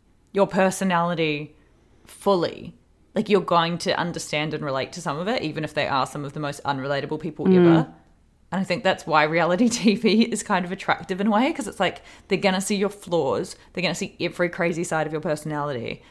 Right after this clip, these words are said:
Speaker 1: but because of that, they're gonna relate to it in some way. Like, it's like the stupid shit, like you were saying on Real Housewives, how the fights they have are about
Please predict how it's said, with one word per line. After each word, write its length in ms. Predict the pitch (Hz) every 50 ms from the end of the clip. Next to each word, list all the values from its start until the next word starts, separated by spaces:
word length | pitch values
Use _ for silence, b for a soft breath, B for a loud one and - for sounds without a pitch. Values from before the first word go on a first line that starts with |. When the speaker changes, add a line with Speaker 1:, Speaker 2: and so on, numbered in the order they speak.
| b b _
Speaker 1:
but 240 | - 165 - - -
because 380 | - - - - - 180 160 156
of 140 | 165 156 147
that, 220 | 151 143 135 -
they're 80 | 156 156
gonna 320 | 156 147 147 143 143 135 -
relate 300 | - 156 143 151 147 - -
to 140 | - 131 123
it 260 | 82 87 - - - b b b b b b _ _ _ _ _ _ _ _ _ _ _ _ _ _ _ _ _ _ _ _
in 160 | 175 185 165
some 260 | 160 - 170 151 147 139
way. 360 | 143 139 - - - 190 - -
Like, 140 | 214 214
it's 160 | 185 220 220 240
like 140 | 220 214
the 60 | - 220
stupid 460 | - - - - 208 202 202 196 196
shit, 400 | - - - 185 - - - -
like 200 | - 190 185 -
you 100 | 202 196
were 100 | 190 190
saying 360 | - - 190 175 165 156 147 151
on 120 | 151 160
Real 160 | 156 151 147
Housewives, 380 | 139 147 131 - - 131 110 -
how 100 | - 156
the 80 | 131 123
fights 360 | - - 147 139 - - - -
they 100 | 143 147
have 260 | 143 139 127 120 -
are 80 | 127 135
about 460 | 131 135 127 117 123 117 - - -